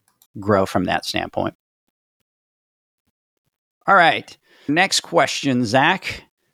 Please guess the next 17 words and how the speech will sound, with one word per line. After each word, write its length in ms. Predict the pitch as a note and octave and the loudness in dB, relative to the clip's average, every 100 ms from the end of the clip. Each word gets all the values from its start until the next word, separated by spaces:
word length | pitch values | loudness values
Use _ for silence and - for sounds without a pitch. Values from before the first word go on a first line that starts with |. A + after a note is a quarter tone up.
| _ _ _ _ _ | _ _ _ _ _
For 200 | - F3+ | -6 0
someone 640 | E3+ - A3+ C4 A#3 G#3 F3 | 2 4 4 4 2 4 4
new 200 | F3 E3 | 4 6
like 300 | D3+ C#3+ C#3 | 4 2 0
me, 380 | D3+ D3+ C3+ | 2 4 2
what 260 | B2 D#3 F#3+ | 2 2 4
would 220 | A#3+ A3 | 0 0
you 120 | G#3 | 0
say 520 | D#3 - D#3+ C#3+ C3+ B2 | 0 2 4 4 4 2
are 180 | C3+ | 2
three 460 | A#2+ - C#3+ D#3+ F#3 | 0 -4 -2 -2 0
areas 560 | D3 C#3+ C3+ C3 C3 A2+ | 0 0 2 2 0 2
that 140 | A#2+ | 2
I 140 | A#2 C3+ | 4 2
should 300 | - D3 - | 0 -2 -2
focus 540 | - D#3 D3+ B2+ - | 2 4 4 0 0
on 540 | A2+ A2 G#2+ G#2+ A2+ | 2 4 4 2 -6